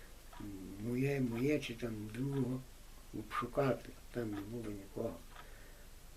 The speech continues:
Вони знали, що наверху нікого немає, тільки схований десь під землею. І то находили.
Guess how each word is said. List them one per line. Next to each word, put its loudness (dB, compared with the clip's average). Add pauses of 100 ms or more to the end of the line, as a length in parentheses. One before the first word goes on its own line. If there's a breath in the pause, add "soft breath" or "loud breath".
(220)
Вони -2
знали, 8
що 0
наверху 2
нікого 6
немає, -4 (140)
тільки 0 (500 loud breath)
схований 2
десь -4
під -6
землею. -4 (1400)
І -10
то 6
находили. 2